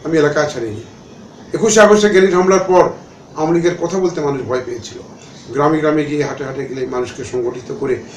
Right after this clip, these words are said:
আওয়ামী লীগকে একটা শক্তিশালী কাঠামোর উপর দাঁড় করানোর চেষ্টা করেছি।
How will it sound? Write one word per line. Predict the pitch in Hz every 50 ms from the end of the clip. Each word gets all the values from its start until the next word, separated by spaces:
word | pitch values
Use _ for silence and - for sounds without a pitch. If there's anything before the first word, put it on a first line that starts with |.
| - - - - -
আওয়ামী | - 180 185 202 214
লীগকে | 208 208 202 190
একটা | - - 170 156
শক্তিশালী | - 175 165 - - 190 - 190 175 156
কাঠামোর | - 147 143 143 151 156 151 143
উপর | 135 - 135 135 127 - - - - - - - - 127 123
দাঁড় | 147 143 151 151 151
করানোর | 151 143 139 135 131 131
চেষ্টা | 131 117 - - 117
করেছি। | 107 - - - - - -